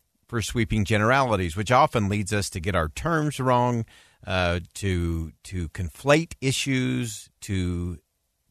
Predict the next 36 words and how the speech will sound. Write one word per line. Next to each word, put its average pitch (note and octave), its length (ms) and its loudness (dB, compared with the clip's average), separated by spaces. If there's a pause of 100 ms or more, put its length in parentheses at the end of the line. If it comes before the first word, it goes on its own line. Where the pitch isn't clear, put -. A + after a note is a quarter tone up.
connect A#2+ 440 0
something B2 640 2 (340)
that G#2+ 280 -2
might A2+ 420 -2
be G#2+ 360 0
a G2+ 180 0
statistic C3+ 680 -2
but F#2+ 220 -2
may A2+ 140 2
not G#2+ 240 2
be G#2 120 2
a F#2 80 2
cause. C3+ 680 -4 (480)
Uh, F2+ 140 -6
it's, A2 180 0
it's A2 180 0
very D3 260 4
easy A2+ 180 2
to G#2 40 4
get G2 140 -2
lost A2 360 2
in G2+ 100 0
all F2+ 200 0
of D2+ 100 -4
that. D#2+ 360 -6 (120)
And, G2+ 340 0
of F#2+ 60 -2
course, G#2 160 -2
it's G2 120 -6
important G#2+ 420 0
for A2 160 2
us G2+ 120 0
to G#2+ 120 -2
know G#2 300 2
that, G2+ 380 -4
uh, F#2+ 360 0